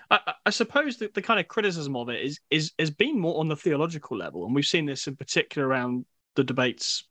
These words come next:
even in recent days. At the time of recording, we've had General Synod and issues like sexuality that seem to, at least if you read the mainstream news agenda, seem to constantly dominate the C of E, and, and the criticism being that how can one church hold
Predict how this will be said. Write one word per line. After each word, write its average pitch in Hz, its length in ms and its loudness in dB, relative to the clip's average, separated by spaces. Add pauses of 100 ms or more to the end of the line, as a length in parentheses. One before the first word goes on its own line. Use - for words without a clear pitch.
(120)
even 127 300 2
in 123 160 2
recent 131 540 0
days. 123 440 2
At 135 60 -2
the - 80 -20
time 131 240 2
of 123 60 -8
recording, 139 360 0
we've 131 100 -4
had 123 120 -6
General 123 280 -2
Synod 123 500 0
and 120 200 -2 (680)
issues 156 300 0
like 147 240 0
sexuality 143 640 -2
that 135 120 -4
seem 156 560 2
to, 120 500 -2 (720)
at 127 80 2
least 147 220 2
if 135 100 -4
you 143 80 2
read 143 180 2
the 147 60 -6
mainstream 135 460 -2
news 143 200 2
agenda, 120 500 -2
seem 156 300 0
to 143 140 -6 (260)
constantly 170 440 2
dominate 143 400 0
the 135 60 -8
C 135 240 0
of 131 100 -2
E, 135 160 0
and, 127 120 -2
and 143 140 0
the 151 60 2
criticism 143 520 -2
being 139 280 0
that 127 100 -6
how 165 280 2
can 156 540 0
one 139 300 0
church 131 520 -2
hold 127 500 0